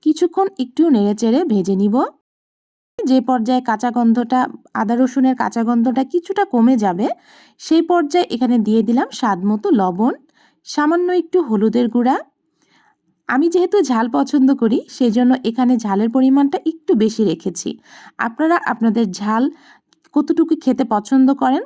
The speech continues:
কম বা বেশি, সেটা বুঝে দেবেন। তো এখানে দিয়ে দিলাম শুকনো মরিচের গুঁড়া এবং দিয়ে দিলাম সামান্য একটু গোলমরিচের গুঁড়া। এরপরে দিয়ে দিচ্ছি সামান্য একটু চিলি ফ্লেক্স।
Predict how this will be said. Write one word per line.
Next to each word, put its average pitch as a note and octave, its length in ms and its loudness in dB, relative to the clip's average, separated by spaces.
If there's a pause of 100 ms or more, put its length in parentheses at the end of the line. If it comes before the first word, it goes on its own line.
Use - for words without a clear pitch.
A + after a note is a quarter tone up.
কম G#3+ 200 2
বা A3+ 120 0
বেশি, A3 320 -4
সেটা A3+ 260 -2
বুঝে G#3 380 -2
দেবেন। - 320 -6 (720)
তো D#4 140 0
এখানে D4 320 0
দিয়ে C4+ 240 4
দিলাম D#4 260 2
শুকনো B3+ 380 0
মরিচের C4+ 440 2
গুঁড়া C4+ 280 2 (640)
এবং B3+ 200 2 (100)
দিয়ে C4+ 180 4
দিলাম D#4+ 320 4
সামান্য F#4+ 500 0 (160)
একটু C#4+ 280 0 (360)
গোলমরিচের A3+ 640 2
গুঁড়া। B3+ 280 2 (280)
এরপরে D#4 400 2
দিয়ে D#4 200 4
দিচ্ছি D#4+ 340 2
সামান্য E4+ 440 0 (120)
একটু - 320 -4
চিলি G#3 240 2
ফ্লেক্স। - 360 -12